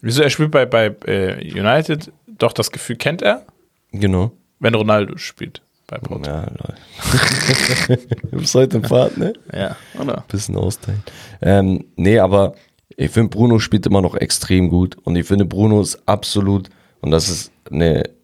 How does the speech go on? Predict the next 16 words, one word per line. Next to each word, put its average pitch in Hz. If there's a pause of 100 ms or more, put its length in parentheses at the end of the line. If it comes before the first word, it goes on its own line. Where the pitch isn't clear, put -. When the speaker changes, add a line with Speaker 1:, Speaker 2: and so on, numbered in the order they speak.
(960)
Speaker 2:
eine 76 (420)
Seltenheit, 82 (1300)
er -
ist 90
absolut 107
kein 104
Spieler, 101
den 92
man 90
an 87
Statistiken 82
messen 90
kann 113 (400)
oder 78
bemessen 92
kann, 101